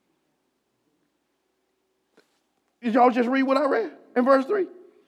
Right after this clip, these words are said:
"And Abram fell on his face. God talked with him and saying," verse four, "As for me, behold, my covenant is with thee,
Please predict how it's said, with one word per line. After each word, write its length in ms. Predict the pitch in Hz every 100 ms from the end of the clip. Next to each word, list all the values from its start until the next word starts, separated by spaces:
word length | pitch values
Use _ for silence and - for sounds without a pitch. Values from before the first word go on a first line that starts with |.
| _ _ _ _ 240
"And 160 | 254
Abram 280 | 262 269 269
fell 180 | 269 269
on 100 | 277
his 200 | 277 294
face. 120 | - -
God 220 | 247 254
talked 200 | 262 254
with 100 | 269
him 140 | 269
and 100 | 262
saying," 300 | 277 277 285 - -
verse 180 | 233 254
four, 340 | 269 285 285 - -
"As 160 | - 254
for 80 | 254
me, 120 | 285
behold, 280 | 269 254 269
my 120 | 269
covenant 340 | 277 269 269
is 20 | 269
with 120 | 262
thee, 200 | 285